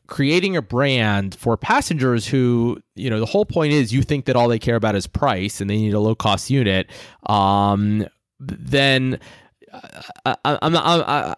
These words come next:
I, you know, if you could get your employees to just accept calling it the same thing as, as, uh, as the mainline thing, then, then I'm not sure why, why, you know, you would want to go through all that. So I'm talking even, um, you know, Air Canada Rouge, for example. Um, you know, if, if the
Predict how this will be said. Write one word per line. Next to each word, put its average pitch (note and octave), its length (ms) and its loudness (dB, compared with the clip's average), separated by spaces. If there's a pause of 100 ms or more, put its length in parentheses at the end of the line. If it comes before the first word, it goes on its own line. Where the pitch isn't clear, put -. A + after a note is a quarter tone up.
I, - 100 -8
you - 380 -8
know, C#3 80 2
if C3+ 140 -2
you D#3 80 2
could D3+ 160 -6
get G#3 140 2
your F#3 120 4
employees D#3+ 440 2
to C3+ 80 -2
just B2 200 -2
accept - 560 -4 (140)
calling C3 320 2
it A#2 100 -2
the A#2 80 -4
same A#2+ 260 -2
thing A#2 300 0
as, G2+ 220 -2
as, G#2+ 400 0
uh, G#2 240 2
as G2 200 -2
the G#2 60 -6
mainline C#3 340 0
thing, A#2 140 -2
then, A2+ 220 0
then B2+ 100 0
I'm C3+ 100 0
not C#3 140 -2
sure C#3 180 0
why, A#2+ 440 2
why, A2 580 0
you A2+ 120 -6
know, G#2+ 60 0
you G#2 180 2
would G#2+ 100 0
want G#2+ 220 0
to G2+ 140 -2
go G2+ 220 -2
through C3+ 300 0
all G2 140 0
that. E2+ 180 -4
So C#3 80 0
I'm C#3 40 -6
talking C3+ 280 0
even, C3 360 -2 (460)
um, A#2 540 2
you A#2+ 80 -2
know, A2 60 0
Air B2 220 0
Canada B2 480 2
Rouge, B2 480 4
for G#2 200 -2
example. F#2 600 -4 (380)
Um, A2+ 640 2
you E3 100 2
know, B2 160 2
if, B2 240 0
if - 220 -6
the B2+ 260 -2